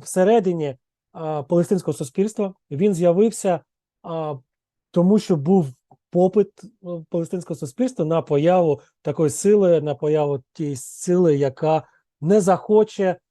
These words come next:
і не буде намагатися якось там, а, там миром вирішити питання, м, е, будови, розбудови, а, незалежного палестинськ-, незалежної палестинської держави.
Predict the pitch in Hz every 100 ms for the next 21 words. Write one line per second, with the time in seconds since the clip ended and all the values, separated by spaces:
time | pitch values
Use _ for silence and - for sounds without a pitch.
0 | _ - 185 190 151 180 214 185 170 160
1 | 151 175 190 170 - 143 165 160 131 -
2 | 160 139 _ _ _ _ 175 151 143 139
3 | 131 127 120 143 208 226 175 147 190 180
4 | - 151 - 139 180 170 165 147 143 -
5 | 156 147 143 139 139 135 131 127 _ _
6 | _ - 139 160 180 190 180 165 165 139
7 | 160 180 180 165 156 _ _ 156 151 151
8 | 160 165 160 151 151 127 156 170 160 151
9 | 165 156 147 139 151 131 131 113 127 113